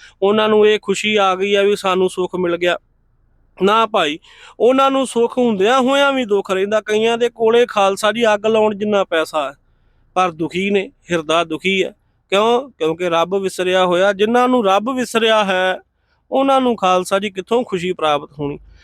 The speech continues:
ਖੁਸ਼ੀ ਪ੍ਰਾਪਤ ਹੁੰਦੀ ਆ ਗੁਰੂ ਕੇ ਸਿੱਖਾਂ ਨੂੰ, ਗੁਰੂ ਕੀ ਬਾਣੀ ਪੜ੍ਹਨ ਵਾਲਿਆਂ ਨੂੰ, ਗੁਰੂ ਕੇ ਸਿੱਖਾਂ ਦੀ ਸੇਵਾ ਕਰਨ ਵਾਲਿਆਂ ਨੂੰ, ਗੁਰੂ ਤੇ ਭਾਵਨਾ ਰੱਖਣ ਵਾਲਿਆਂ ਨੂੰ, ਸ਼ਰਧਾ ਰੱਖਣ ਵਾਲਿਆਂ ਨੂੰ, ਉਹਨਾਂ ਦੇ ਖਾਲਸਾ ਜੀ ਹਿੱਸੇ ਖੁਸ਼ੀ ਆਉਂਦੀ ਆ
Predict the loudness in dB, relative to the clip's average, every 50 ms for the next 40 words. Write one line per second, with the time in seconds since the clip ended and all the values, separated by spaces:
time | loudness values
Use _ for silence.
0 | -20 _ -2 0 0 2 2 0 0 0 0 2 2 2 0 0 -2 -4 -2 -2
1 | -2 -2 -2 -2 0 0 0 0 -2 -4 -2 -2 -4 -4 -6 -8 -8 -8 -10 -8
2 | -2 0 0 0 0 -2 -4 -8 -14 -20 -20 -20 -20 _ -10 -4 -2 0 0 0
3 | -2 -4 -6 -10 -4 -2 0 0 2 2 0 0 0 0 0 2 2 2 4 4
4 | 4 2 2 2 0 0 0 -2 -2 -4 _ _ _ _ _ _ -4 -2 -2 -2
5 | -2 -2 -4 -4 -4 -4 -12 _ -2 0 0 0 0 -2 -2 0 2 2 4 4
6 | 2 2 2 0 -2 0 0 2 2 2 2 2 2 0 0 0 0 -2 -4 _
7 | _ _ _ _ -4 -2 0 0 0 2 2 0 0 2 0 0 2 2 0 0
8 | 0 0 2 0 0 -2 0 -2 0 0 2 2 4 4 4 2 2 2 2 2
9 | 0 -2 -2 -4 -6 -6 -2 -2 -2 -2 -2 -6 -8 -10 -8 -6 -8 -8 -8 -12
10 | -14 -16 -18 _ _ _ _ _ _ _ -2 0 2 2 2 2 2 0 -2 -2
11 | 0 -2 -2 0 -2 -2 -2 -2 -2 -2 -2 -2 -2 -2 -2 -2 -4 -4 -2 -4
12 | -4 -2 -2 0 0 0 0 0 0 0 2 2 2 0 0